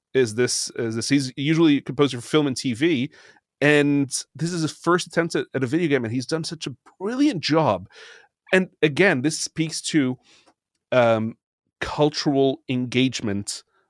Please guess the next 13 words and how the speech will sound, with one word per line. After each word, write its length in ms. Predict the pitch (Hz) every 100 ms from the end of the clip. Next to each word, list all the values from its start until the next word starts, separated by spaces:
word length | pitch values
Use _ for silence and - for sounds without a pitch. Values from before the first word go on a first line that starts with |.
| _
within 420 | 120 123 120 113 113
a 80 | 117
video 320 | 107 143 139
game, 220 | 117 117
especially 520 | 120 - 220 233 165
through 240 | 127 - 123
the 80 | 117
music. 440 | 170 262 127 98 - - - _ _ _ _ -
Like, 240 | 151 156 - _ -
this 340 | 139 190 254
man, 440 | 160 165 175 113 101
Brendan 340 | 156 175 143
Angelidis, 440 | 127 143 139 131